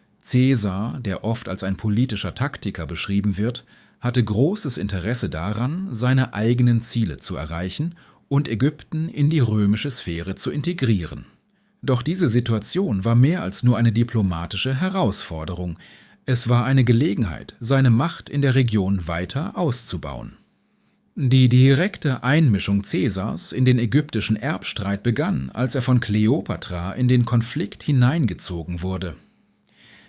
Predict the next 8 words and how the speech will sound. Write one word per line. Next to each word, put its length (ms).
Kleopatra, 920
die 160
mit 140
ihrem 220
Bruder 420
im 100
Streit 460
lag 500